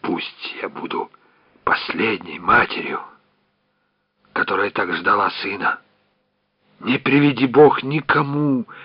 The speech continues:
обнимать железные рельсы и биться головой о шпалы. Когда ты возвращалась домой...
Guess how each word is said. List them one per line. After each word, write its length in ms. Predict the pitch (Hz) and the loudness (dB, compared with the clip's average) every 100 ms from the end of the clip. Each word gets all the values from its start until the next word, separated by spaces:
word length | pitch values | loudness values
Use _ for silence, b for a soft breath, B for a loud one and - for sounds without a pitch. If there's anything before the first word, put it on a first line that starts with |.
| B B B B | B B B B
обнимать 720 | - - 117 123 120 120 110 | -8 -6 0 0 4 2 2
железные 640 | 95 98 107 117 92 101 104 | -2 0 4 4 4 0 4
рельсы 500 | 117 123 92 110 110 | 4 4 0 -2 -2
и 20 | |
биться 580 | 101 127 131 - - 113 | 0 -2 -2 -4 -8 -6
головой 500 | 107 110 107 113 104 | -2 0 2 2 2
о 40 | |
шпалы. 680 | 98 - - - 95 - - _ _ _ _ _ _ _ _ _ _ _ _ _ _ _ _ _ _ _ _ _ _ _ _ _ _ _ _ _ | 0 -2 -2 -4 -4 -6 -10 _ _ _ _ _ _ _ _ _ _ _ _ _ _ _ _ _ _ _ _ _ _ _ _ _ _ _ _ _
Когда 440 | - 95 101 113 117 | -2 0 6 6 6
ты 300 | - 117 110 | 4 4 4
возвращалась 840 | 104 95 104 101 95 113 110 101 87 | 2 2 0 0 2 2 2 0 -6
домой... 600 | 92 90 110 123 110 | -10 -8 -6 -4 -6